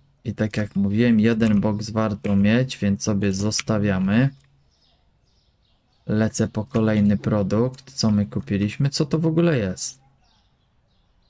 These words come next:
Kuźwa, nie wiem, co to jest. Ale zaraz się dowiem. No dobra, i tak mamy tylko tutaj, tak? Miejscówkę.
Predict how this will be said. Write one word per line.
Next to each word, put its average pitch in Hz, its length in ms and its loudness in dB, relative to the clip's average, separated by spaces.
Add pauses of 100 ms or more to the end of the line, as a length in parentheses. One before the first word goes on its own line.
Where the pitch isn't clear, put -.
(2250)
Kuźwa, 156 360 2
nie 190 180 8
wiem, 95 180 -2
co 92 180 -6
to 95 120 -4
jest. 92 460 -6 (1700)
Ale 104 180 -4
zaraz 110 320 0
się 135 200 0
dowiem. 95 440 0
No 135 120 4
dobra, 135 360 2
i 110 60 0
tak 135 220 -2
mamy 101 240 0
tylko 98 280 -4
tutaj, 95 400 -6
tak? 120 280 -4
Miejscówkę. 92 840 -4